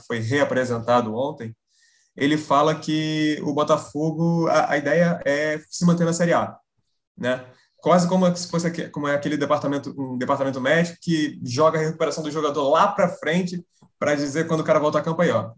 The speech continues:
Recuperação desse entorse no tornozelo aí que era de seis meses, o cara voltou em um mês. Pô, somos, mandamos bem pra caramba.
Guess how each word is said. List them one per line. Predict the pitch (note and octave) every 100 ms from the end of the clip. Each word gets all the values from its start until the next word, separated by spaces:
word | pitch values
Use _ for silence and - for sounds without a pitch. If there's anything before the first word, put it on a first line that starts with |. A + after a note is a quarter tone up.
| - - - - _ _
Recuperação | C#3 - C#3+ C3 D3+
desse | C#3 - _
entorse | D3+ A#2 D3+ C#3
no |
tornozelo | D3+ C#3+ B2+ C#3
aí | C#3
que |
era | C#3 B2+
de |
seis | - E3 C3+
meses, | D3+ F#3
o | C#3+
cara | C#3 D#3
voltou | D3+ F3
em | F#3+
um | G#3
mês. | D#3+ F3+ - _
Pô, | D3 C3 A2+ - _ _ _ -
somos, | - D#3+ D#3+ - -
mandamos | - C#3 D3+ C#3+
bem | D#3
pra | F3
caramba. | F3+ C#3 A#2